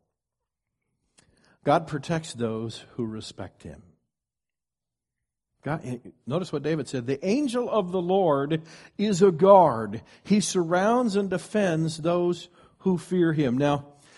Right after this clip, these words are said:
I want you to underline that word fear because in two weeks, I'm gonna preach a sermon called The Liberating Fear of God.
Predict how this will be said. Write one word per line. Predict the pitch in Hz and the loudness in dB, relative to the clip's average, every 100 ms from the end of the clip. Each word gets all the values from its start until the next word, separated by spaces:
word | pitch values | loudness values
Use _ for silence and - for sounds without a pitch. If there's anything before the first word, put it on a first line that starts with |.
| - | -6
I | 165 | -2
want | 233 285 | -2 0
you | 190 | 2
to | 147 185 | 2 2
underline | 202 185 165 165 170 | 2 2 0 0 0
that | 156 | -2
word | 147 151 139 - | 0 0 -2 -6
fear | - 170 110 117 | -2 0 0 -2
because | 135 135 165 147 131 - - _ - | -4 -2 0 2 0 -6 -20 _ 0
in | 208 226 190 | 2 2 0
two | 233 | 0
weeks, | 240 196 151 - - | 4 4 4 -6 -4
I'm | 180 202 | 0 0
gonna | 185 | -2
preach | - 220 214 | -2 -4 -2
a | |
sermon | 160 202 196 165 143 | -6 -2 -2 -2 -6
called | - 170 151 156 139 127 | -2 0 0 -2 -6 -2
The | 151 | -2
Liberating | 143 170 175 202 175 180 175 170 156 | 4 6 6 4 2 2 2 0 -4
Fear | - - 185 131 120 123 _ _ - | -8 -2 0 0 -2 -6 _ _ -8
of | 143 127 | -6 0
God. | 135 117 82 69 | 0 2 -2 -6